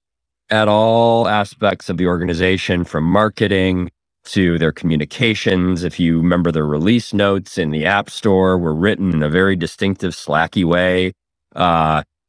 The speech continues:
the, the metaphors and the maxims and the principles of, like,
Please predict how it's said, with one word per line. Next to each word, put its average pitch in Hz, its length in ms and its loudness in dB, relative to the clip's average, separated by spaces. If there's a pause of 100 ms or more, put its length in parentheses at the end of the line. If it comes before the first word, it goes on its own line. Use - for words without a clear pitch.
the, 98 420 -2
the 92 160 -6
metaphors 98 800 0
and 90 100 -2
the 82 60 -2
maxims 95 640 -2
and 90 120 -2
the 80 80 -4
principles 95 720 0
of, 80 160 -4
like, 82 200 -2